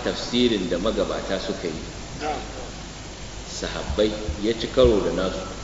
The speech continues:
ko ya zo da wata ma'ana wacce kwata-kwata za ta zo da sabon abu,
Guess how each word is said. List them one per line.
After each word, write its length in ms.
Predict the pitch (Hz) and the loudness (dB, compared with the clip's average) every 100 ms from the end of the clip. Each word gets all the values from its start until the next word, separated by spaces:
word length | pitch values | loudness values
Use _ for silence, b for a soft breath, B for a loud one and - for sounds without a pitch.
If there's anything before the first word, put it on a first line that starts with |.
| - | 6
ko 200 | 127 127 | 10 12
ya 140 | 131 123 | 12 10
zo 220 | 139 135 | 10 10
da 100 | 113 | 10
wata 300 | 113 110 120 | 8 6 4
ma'ana 420 | 107 87 95 107 | 2 0 2 4
wacce 320 | 101 90 - 107 | 4 2 -2 -6
kwata-kwata 460 | 107 107 110 117 113 | -6 -6 -4 -2 2
za 120 | 113 117 | 4 2
ta 120 | 117 | 0
zo 140 | 104 | 0
da 80 | 95 | -2
sabon 340 | 85 107 110 113 | 0 0 2 0
abu, 240 | 139 - | -2 -4